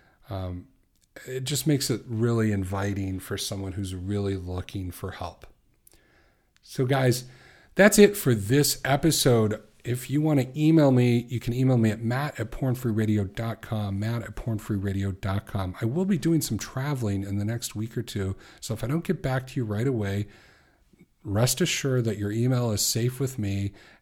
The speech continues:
and it's only read by me. And so I will get through it when I can. Uh, but I really appreciate your emails. I also appreciate any comments that you want to leave on the show notes. And the show notes for this episode will be pornfreeradio dot com slash sixty-seven,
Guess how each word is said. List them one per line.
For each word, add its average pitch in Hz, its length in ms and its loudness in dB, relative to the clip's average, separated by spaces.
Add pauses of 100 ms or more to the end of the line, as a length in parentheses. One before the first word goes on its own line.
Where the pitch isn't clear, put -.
and 101 200 -4
it's 107 280 -6
only 147 360 4
read 131 280 4
by 101 220 0
me. 92 380 -4 (380)
And 104 140 -6
so 110 200 -2
I 117 220 2
will 117 220 2
get 123 260 -2
through 135 320 0
it 117 80 -2
when 110 120 0
I 117 80 0
can. 110 540 -2 (420)
Uh, 92 180 -4
but 101 200 -2
I 98 40 -2
really 120 280 2
appreciate 131 440 0
your 92 140 -4
emails. 131 560 2
I 101 40 -2
also 117 280 2
appreciate 101 460 0
any 98 200 0
comments 127 540 -2
that 101 180 -8
you 120 80 -6
want 101 120 0
to 98 60 -2
leave 101 420 -2 (260)
on 95 220 -4
the 92 60 -6
show 135 280 0
notes. 123 340 0
And 90 240 -4 (260)
the - 80 -6
show 120 160 2
notes 107 200 4
for 101 140 -4
this 165 260 2
episode 110 360 -2
will 98 100 -2
be 92 160 -4
pornfreeradio 98 800 -2
dot 92 240 -6
com 92 320 -6
slash - 300 -6
sixty-seven, 92 720 -4